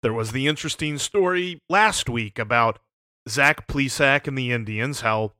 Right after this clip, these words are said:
they were on the road in Chicago, and Zach Plesac just thought he'd go hang out with some friends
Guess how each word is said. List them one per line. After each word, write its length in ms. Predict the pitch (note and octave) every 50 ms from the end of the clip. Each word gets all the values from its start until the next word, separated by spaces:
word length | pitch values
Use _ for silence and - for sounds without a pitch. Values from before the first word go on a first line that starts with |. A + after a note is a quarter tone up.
| _ _ _ _ -
they 100 | A#2+ B2
were 140 | C3 C3 C3
on 100 | C3 C3
the 80 | C3 B2+
road 160 | B2+ C3 C3+
in 80 | C3
Chicago, 640 | B2 A#2+ C3+ - B2+ B2+ B2 B2 B2+ C3 D3+ F3+ G3
and 180 | D#3+ B2 A2 G2+ -
Zach 200 | C3+ D3 D#3 -
Plesac 380 | - E3 E3+ - - E3+ D#3+ -
just 160 | - D3+ -
thought 200 | - D#3+ D3 C#3+
he'd 180 | C#3 D3+ C#3+ B2
go 160 | D3 D3 C#3+
hang 200 | B2 C#3+ D3+ C#3+
out 120 | C#3+ -
with 120 | C3+ C3+ B2
some 160 | - C#3 A#2+
friends 320 | - - B2+ A2+ G2+ F#2+